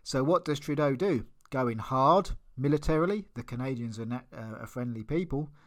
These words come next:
but they can be, they can be vicious when provoked, <laughs> I think. Um, this is gonna be very interesting. Second point I would like to make,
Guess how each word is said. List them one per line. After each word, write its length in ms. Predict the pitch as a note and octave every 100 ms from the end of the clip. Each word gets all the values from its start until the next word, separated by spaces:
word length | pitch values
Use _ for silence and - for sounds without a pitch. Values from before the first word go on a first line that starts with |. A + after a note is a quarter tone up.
| _ _ -
but 200 | A2 A2+
they 160 | A#2
can 360 | - B2+ C3 A#2+
be, 420 | B2+ A#2+ A#2 A2+ - _ _ _ _ _ _ _ _ _ _ _ - -
they 140 | G#2+
can 160 | A#2+ A#2
be 140 | A2+
vicious 360 | B2+ E3 D#3+ -
when 160 | A#2+
provoked, 480 | B2+ A#2+ E3 D3 - - - - -
<laughs> 400 | - - D4 -
I 80 | G3+
think. 400 | - D#3 - - _ - _ _ - _ _ _ - - - E3 E3 D3 - - - - _ _
Um, 400 | B2 B2+ B2+ B2+
this 180 | C3+ D3
is 120 | C#3
gonna 180 | A#2 B2
be 80 | A#2
very 160 | B2+ B2+
interesting. 340 | B2+ A2+ G2+ - - _ _ - _
Second 520 | - F#3 F3+ F#3 D#3+
point 300 | F3 D3 C#3 - _ -
I 120 | C3
would 120 | B2
like 220 | C3 B2 -
to 100 | B2
make, 380 | C#3 A2+ F#2+